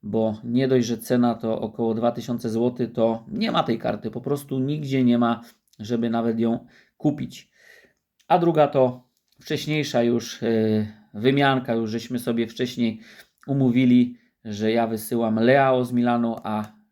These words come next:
on Armaniego. No niestety, e, w międzyczasie dużo się zmieniło, ja potrafiałem już tego zawodnika, ale nie ma sprawy, wiem, że dużo osób potrzebuje, więc jak ktoś chce, to piszcie.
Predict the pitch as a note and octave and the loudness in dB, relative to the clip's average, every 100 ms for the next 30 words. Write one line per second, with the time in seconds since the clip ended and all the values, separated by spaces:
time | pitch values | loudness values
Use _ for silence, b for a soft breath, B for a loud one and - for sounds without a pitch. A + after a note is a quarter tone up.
0 | _ A#2+ A#2+ - B2 B2+ A#2+ A#2+ A#2 A#2 | _ -2 -2 0 0 2 2 2 2 0
1 | A2+ A2+ A2 A#2+ A#2+ A2+ b b b b | -2 -4 -4 -6 -4 -8 b b b b
2 | - G#2+ G#2+ G#2 - A#2+ B2+ A#2 A2+ B2 | -4 0 0 -2 -8 -6 -4 -2 0 0
3 | B2 A#2+ A2 B2 A#2+ C3 A2+ A2+ B2 B2 | 0 0 0 2 0 0 0 2 2 4
4 | A2+ A2 G#2+ b b b b b _ B2+ | 4 2 0 b b b b b _ -4
5 | C3 B2 C#3 C3 A#2+ A2+ G#2+ B2 A2 A#2 | 0 0 4 4 4 2 -4 -6 -4 -4
6 | G#2+ - _ - A2 B2 A#2 A2+ A#2+ B2 | -4 -10 _ -12 -2 0 0 0 -2 -2
7 | - C#3 C3 A2 G#2+ - A#2+ C#3 C3 A#2 | -2 0 2 0 -4 -8 -4 0 0 0
8 | G#2+ _ - - A#2+ A2+ A2+ A2 B B | -4 _ -18 -2 0 2 0 -2 B B
9 | - A#2 A#2 A2 A2 A2+ - - A2 A#2+ | -8 -4 -4 -4 -6 -6 -6 -8 -10 -8
10 | A2+ A#2 G#2+ A#2 A2 G#2 G2+ - - - | -8 -4 0 2 2 0 -2 -6 -18 -4
11 | A#2+ B2 - _ A#2 G#2 - - A2+ A2 | -2 -2 -6 _ -8 -8 -10 -4 -4 -4
12 | G2+ - b b b b b b _ C#3 | -10 -12 b b b b b b _ -4
13 | C#3 - A#2 A2+ | -2 2 2 0